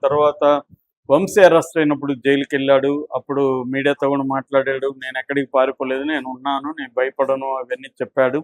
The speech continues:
So ఒక రకంగా వాళ్ళ, ఆ, ఫాలోయర్స్‌లో ఒక ఉత్సాహాన్ని అయితే నింపాడు, ఎక్కడికి పోవట్లేదు. So ఈ కాంటెక్స్‌లో కొడాలి నాని అరెస్ట్ చేయబోతున్నారనంగా సడన్గా ఆయన ఇక్కడ ఏఐజీ హాస్పిటల్లో చేరాడు.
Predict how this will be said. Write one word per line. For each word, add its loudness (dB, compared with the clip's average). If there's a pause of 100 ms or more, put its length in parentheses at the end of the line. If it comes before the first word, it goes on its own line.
(760)
So 2
ఒక 2
రకంగా 2
వాళ్ళ, 6 (600)
ఆ, -2 (920)
ఫాలోయర్స్‌లో 6 (440)
ఒక -6
ఉత్సాహాన్ని 4
అయితే -2
నింపాడు, -4
ఎక్కడికి -2
పోవట్లేదు. -4 (460)
So 2
ఈ 2
కాంటెక్స్‌లో 0
కొడాలి 4
నాని 0
అరెస్ట్ 0
చేయబోతున్నారనంగా 0
సడన్గా 4
ఆయన 0
ఇక్కడ -4
ఏఐజీ 0
హాస్పిటల్లో 0
చేరాడు. 0